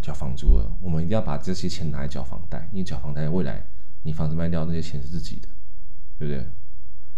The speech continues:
这个差距实在是很大，我们实在是不希望说钱就这样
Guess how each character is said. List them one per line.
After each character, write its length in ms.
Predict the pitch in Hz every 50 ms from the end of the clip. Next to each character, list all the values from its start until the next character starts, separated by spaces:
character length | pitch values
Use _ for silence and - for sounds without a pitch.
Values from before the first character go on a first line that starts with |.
| - - - -
这 100 | - 127
个 480 | 113 110 104 98 92 90 87 85 80 78
差 220 | - - 101 98
距 160 | 95 101 101 90
实 240 | - - 80 80
在 220 | 76 90 90 87 87
是 200 | - - 98 82
很 140 | 76 78 78 76 -
大， 280 | - 67 64 - - 78 78
我 80 | 65
们 280 | 71 76 78 76 73 71
实 80 | - -
在 120 | 82 82
是 100 | 82 87
不 120 | 87 90 87
希 160 | - 82 82
望 160 | 85 80 78
说 180 | 78 78 82 78
钱 320 | 76 - - - - 71
就 80 | 71 80
这 120 | 76 87
样 120 | 80 78